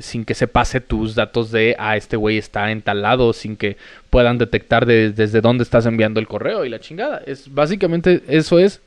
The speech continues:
y así funciona. Y aún así, hay personas, como precisamente la cia o el F B I, que, que logran resolver, digamos que todos los códigos para saber en dónde está una persona.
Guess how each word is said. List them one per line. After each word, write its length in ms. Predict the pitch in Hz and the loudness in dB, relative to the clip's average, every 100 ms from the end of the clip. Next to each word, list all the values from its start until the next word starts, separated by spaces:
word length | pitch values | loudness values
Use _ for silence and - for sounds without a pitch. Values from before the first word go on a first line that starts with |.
| _ - | _ -2
y 60 | |
así 140 | 117 147 | 0 0
funciona. 400 | 151 175 170 - | 2 2 0 0
Y 60 | 123 | 0
aún 160 | 151 | 2
así, 320 | 190 - 165 - - - _ _ _ 113 | 2 2 0 -2 -20 -20 _ _ _ -12
hay 100 | 110 | -6
personas, 460 | 135 - 143 139 | -4 0 0 -2
como 160 | 107 87 | -6 -10
precisamente 580 | 95 - 123 127 123 104 | -10 -6 -4 -4 -4 -4
la 160 | 98 | -6
cia 440 | - - 117 113 113 | -10 -8 -2 0 2
o 100 | 110 | 2
el 80 | |
F 180 | 113 117 | 2 2
B 80 | 117 | 0
I, 160 | 107 - - - - _ _ _ - | -2 -8 -20 -20 -20 _ _ _ 0
que, 600 | 127 113 107 104 101 - _ - | 2 4 0 -2 -4 -10 _ -6
que 800 | 123 113 107 104 101 101 101 - _ | -2 -2 -2 -4 -4 -4 -6 -12 _
logran 800 | 120 143 139 143 139 123 120 113 - _ _ _ _ _ - | 2 4 6 4 2 0 -2 -6 -12 _ _ _ _ _ -14
resolver, 720 | 143 147 - 135 123 170 190 | -4 -4 0 -2 2 2 2
digamos 380 | 156 156 165 - | 0 -2 -2 -8
que 80 | - | 0
todos 200 | 160 151 | 0 0
los 180 | 139 | -4
códigos 500 | - 151 143 127 147 _ - - - - | 0 2 4 2 0 _ -20 -20 -20 -2
para 180 | 139 131 | 0 2
saber 240 | 147 143 | 4 4
en 80 | 143 | 4
dónde 220 | 139 135 | 2 0
está 240 | - 127 117 | 0 0 2
una 240 | 117 123 | 0 -2
persona. 420 | 156 - 320 185 | -2 0 0 0